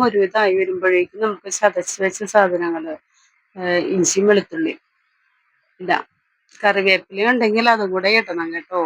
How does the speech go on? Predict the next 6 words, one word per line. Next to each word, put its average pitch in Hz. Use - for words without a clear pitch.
കറിവേപ്പില 165
ഞങ്ങൾക്ക് 196
കിട്ടിയില്ല, 175
അതുകൊണ്ടാണ് 190
കറിവേപ്പില 180
ഇട്ടിട്ടില്ല. 170